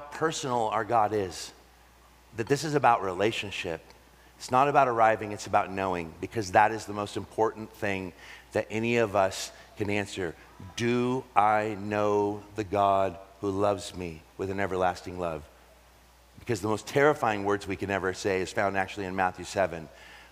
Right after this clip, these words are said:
"Away from me, I never knew you." And that was to people that were doing all kinds of things for him. That's why I posed a few weeks ago, do you serve because to be loved, or do you serve because you are loved?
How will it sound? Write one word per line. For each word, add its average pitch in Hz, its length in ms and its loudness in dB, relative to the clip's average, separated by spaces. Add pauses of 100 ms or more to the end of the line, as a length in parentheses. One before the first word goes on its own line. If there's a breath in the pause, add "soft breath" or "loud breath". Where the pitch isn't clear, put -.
"Away 101 260 4
from 110 240 -6
me, 101 140 0
I 92 80 0
never 90 260 -4
knew 80 160 -6
you." 73 280 -8 (840)
And 92 120 -4
that 104 100 2
was 110 140 -6
to 113 100 -6
people 113 320 -4
that 101 120 2
were 98 80 -2
doing 92 260 0
all 107 140 6
kinds 107 300 -4
of 101 80 -6
things 101 260 -6
for 98 260 -2
him. 80 240 -6 (240 loud breath)
That's - 160 -6
why 110 100 6
I 104 60 2
posed 117 320 -2
a - 20 -4
few 113 220 -4
weeks 110 240 -4
ago, 87 260 0 (260 loud breath)
do - 60 -8
you 90 80 -2
serve 123 500 0
because - 560 -2 (420 loud breath)
to 117 100 -2
be 123 240 4
loved, 131 420 4
or 110 120 -2
do 101 100 -6
you 101 100 -2
serve 104 380 -2
because 98 320 -4
you 87 100 -2
are 87 160 2
loved? 78 360 -6